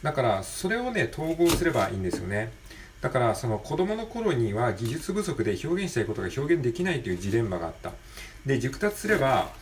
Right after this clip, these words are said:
その表現したいことは表現できるんだけど、表現したいということに素直に、あの、従えなくなってしまったという。だから、そこをうまくね、埋めれば、その最強の状態ができるわけですよね。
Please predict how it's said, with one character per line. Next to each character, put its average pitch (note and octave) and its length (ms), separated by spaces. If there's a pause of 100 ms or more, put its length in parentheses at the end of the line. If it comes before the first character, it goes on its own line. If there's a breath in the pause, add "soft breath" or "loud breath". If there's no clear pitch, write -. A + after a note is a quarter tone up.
(300 loud breath)
そ A2+ 140
の G#2 120
表 E3 60
現 G3 180
し - 40
た B2+ 80
い - 40
こ G#2 60
と G2 60
は F#2 100
表 C3+ 180
現 B2 60
で A2 80
き A#2+ 80
る A2 80
ん G2+ 40
だ G2+ 80
け F#2 80
ど、 G#2 140
表 B2+ 200
現 F#3 260
し - 60
た F3+ 80
い E3+ 60
と - 100
い F#2+ 260
う - 80 (300 loud breath)
こ A#2+ 80
と B2+ 80
に G#2 100
素 F3 140
直 E3 180
に、 F#2 320 (160)
あ F#2 140
の、 F#2 60 (360)
従 - 180
え C#3+ 160
な C#3 100
く C#3 60
な C3+ 100
っ - 20
て - 80
し - 80
ま E3+ 80
っ - 40
た - 120
と - 120
い - 40
う。 - 60 (240)
だ - 80
か - 80
ら、 E3+ 160
そ - 160
こ E3+ 160
を E3 260 (420)
う D#3+ 60
ま C3+ 120
く - 100
ね、 D#2+ 80
埋 G#2 160
め F2+ 120
れ G#2+ 80
ば、 E2+ 220 (400 loud breath)
そ F2+ 100
の F2+ 60
最 A#2 220
強 A#2 140
の A2+ 80
状 G#2+ 120
態 G#2 120
が F#2+ 60
で F#2+ 80
き - 80
る F2 60
わ F2+ 60
け F2 80
で D#2 60
す - 80
よ F#2+ 80
ね。 B2+ 200